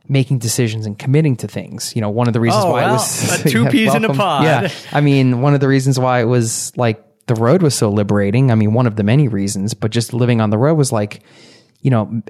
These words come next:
Speaker 1: it, it, it sounds sort of backwards, but, you know, 'cause you have so much freedom of choice, but, like,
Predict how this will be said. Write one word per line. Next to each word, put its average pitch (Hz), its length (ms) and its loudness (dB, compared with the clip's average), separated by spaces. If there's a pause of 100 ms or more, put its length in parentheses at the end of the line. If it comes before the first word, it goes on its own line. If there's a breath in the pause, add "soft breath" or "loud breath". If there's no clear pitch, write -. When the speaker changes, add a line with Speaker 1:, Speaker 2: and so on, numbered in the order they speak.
(120)
Speaker 1:
it, - 180 -10
it, - 200 -8
it 143 100 -4
sounds 139 360 0
sort 127 360 0
of - 600 -4 (460)
backwards, 110 720 -4
but, 113 380 -2 (600 loud breath)
you 139 80 -4
know, 127 80 0
'cause 123 140 -6
you 127 60 2
have 117 80 -2
so 143 160 2
much 139 180 0
freedom 113 320 -2
of 101 80 -8
choice, 135 380 -2
but, 120 180 -6
like, 110 320 -6